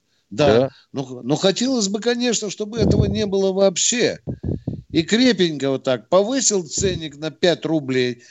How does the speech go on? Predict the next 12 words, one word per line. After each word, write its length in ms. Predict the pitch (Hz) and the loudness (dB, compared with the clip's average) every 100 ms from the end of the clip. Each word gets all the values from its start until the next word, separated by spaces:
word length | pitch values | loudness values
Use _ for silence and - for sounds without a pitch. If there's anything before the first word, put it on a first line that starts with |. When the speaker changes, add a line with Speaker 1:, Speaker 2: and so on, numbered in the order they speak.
| - - | -8 0
Speaker 1:
получи 560 | 277 269 190 220 269 196 | 2 2 0 -2 -2 0
пять 400 | 196 208 208 165 | 2 2 0 -4
лет. 320 | 156 156 _ | -4 -4 _
Ну, 120 | 202 | -10
нормально, 920 | 208 226 254 285 311 311 285 202 120 123 | -4 -4 -4 -8 -8 -4 -4 -6 -10 -8
нормально, 580 | 233 277 302 302 214 | -6 -6 -6 -6 -4
на 180 | 208 247 | -2 -2
баме 380 | 247 302 254 254 | 0 -2 0 -2
работы 440 | 269 262 262 214 170 | -4 -4 -6 -6 -6
до 100 | 175 | -6
хрена, 540 | 170 220 208 160 107 | -8 -12 -8 -10 -8
а? 220 | 226 254 | -6 -6